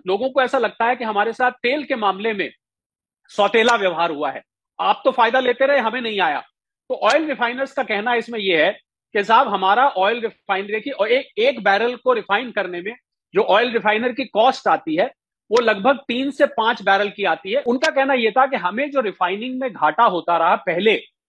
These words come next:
और हम तेल को, ऐसा भी समय आया जब तेल हम महंगा ले रहे थे, पर जो petrol pump पे आपको diesel, petrol की प्राइस दिखती थी, वो कम थी,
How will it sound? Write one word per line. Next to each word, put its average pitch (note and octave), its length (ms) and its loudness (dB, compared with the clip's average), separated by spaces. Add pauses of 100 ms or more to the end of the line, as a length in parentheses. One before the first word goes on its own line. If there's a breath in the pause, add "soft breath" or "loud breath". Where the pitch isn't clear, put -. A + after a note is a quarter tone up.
(440)
और A3 160 2
हम A3+ 260 0
तेल A#3 340 -2
को, C4+ 400 0 (340)
ऐसा G#3 260 -2
भी C#4 120 -6
समय B3 260 -6
आया A#3+ 260 0
जब B3 140 -4
तेल A3+ 340 -4
हम A#3+ 140 -4
महंगा F3 280 0
ले G3 140 -2
रहे G#3+ 140 -2
थे, A#3 180 -2 (400)
पर G#3+ 120 0
जो B3 120 2
petrol A3+ 380 0
pump B3+ 320 0 (340)
पे A3 60 0
आपको G#3+ 280 2
diesel, F#3+ 280 -2
petrol A3 340 -4
की A#3 260 -16
प्राइस A3+ 280 2
दिखती G#3+ 300 -8
थी, C4 100 -4
वो C#4+ 140 4
कम A#3+ 280 2
थी, C#3 260 -14